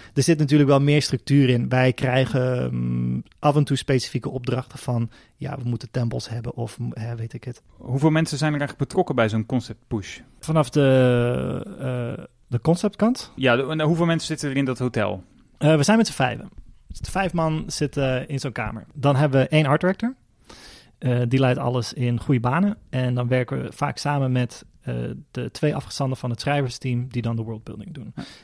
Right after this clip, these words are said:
Speaker 1: dan heb je een aantal producers. Maar je hebt vaak te maken met maar één baas. Dan zijn er twee of drie. Het, het nummer wisselt en groeit, neemt af,
Speaker 2: Ja.
Speaker 1: eh, van concept artists die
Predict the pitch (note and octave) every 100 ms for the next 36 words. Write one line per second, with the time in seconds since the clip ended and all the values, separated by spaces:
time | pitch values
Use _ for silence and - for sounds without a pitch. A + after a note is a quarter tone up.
0 | _ C3 A2+ A#2+ A#2+ A#2 A#2+ A#2 A2 A#2
1 | A2+ C3 B2+ B2 - D3 C#3+ - C3+ C3
2 | C3 C3+ B2 B2+ B2 A#2+ A#2 A2+ - _
3 | _ _ D#3+ D#3+ C3+ D#3+ G3+ - - _
4 | _ - _ - B2+ C#3 B2+ B2 A#2+ A#2
5 | B2 B2 - - _ - F3 C#3 A2 C#3
6 | F#3+ F3+ A#2+ - G#2 - - - C#3+ D#3
7 | - D3+ C#3 B2+ A#2+ C3+ B2+ B2+ A#2 -
8 | C3+ - B2+ A#2+ A#2+ A#2+ - - - A2+
9 | A#2+ A#2 A#2 B2+ C#3+ C3 C3 B2+ A#2 G2+
10 | A#2+ A#2